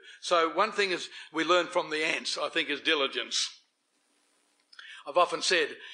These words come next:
I don't know whether you can ever see an ant standing still. Now, where they are, they always seem to be running around. And if you put a sugar bowl out there, they'll be out there and they'll tell their mates too.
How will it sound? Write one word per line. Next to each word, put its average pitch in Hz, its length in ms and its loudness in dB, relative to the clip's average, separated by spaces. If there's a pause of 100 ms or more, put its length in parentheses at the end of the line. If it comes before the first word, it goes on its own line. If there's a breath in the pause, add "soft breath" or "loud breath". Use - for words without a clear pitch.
(260 loud breath)
I 151 80 -4
don't 185 160 2
know 208 80 2
whether 175 120 4
you 160 60 2
can 165 100 -2
ever 196 160 0
see 180 180 2
an 160 80 -2
ant 135 220 -2
standing 147 360 -2
still. 143 320 -2 (1400 soft breath)
Now, 156 80 -2
where 170 220 4
they 147 80 0
are, 113 240 -2
they 117 280 -4
always 165 520 6
seem 160 200 -2
to 135 60 -10
be 139 100 -2
running 139 320 0
around. 135 300 2
And 120 100 -4
if - 80 -10
you 165 120 -2
put 160 160 -2
a 131 40 0
sugar 160 260 0
bowl 127 220 2
out 131 160 0
there, 139 140 -4
they'll 170 220 2
be 151 200 -2
out 160 160 2
there 135 120 -4
and 139 100 -4
they'll 147 140 -2
tell 151 240 -2
their 139 120 -2
mates 139 300 -2
too. 131 300 -2